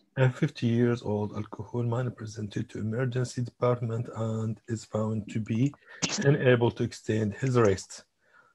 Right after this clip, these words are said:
thumb, and finger of his right hand.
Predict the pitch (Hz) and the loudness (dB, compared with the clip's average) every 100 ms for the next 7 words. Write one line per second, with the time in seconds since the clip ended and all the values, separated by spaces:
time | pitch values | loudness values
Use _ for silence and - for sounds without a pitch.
0 | - - 135 135 - 104 101 - 120 110 | -14 2 4 6 2 -2 -2 -2 0 2
1 | 113 110 - 113 113 113 113 _ _ _ | 2 2 2 0 2 -2 -8 _ _ _
2 | _ _ - 127 127 120 117 117 - 110 | _ _ -2 -2 2 4 4 2 -2 -6
3 | 98 - | -6 -8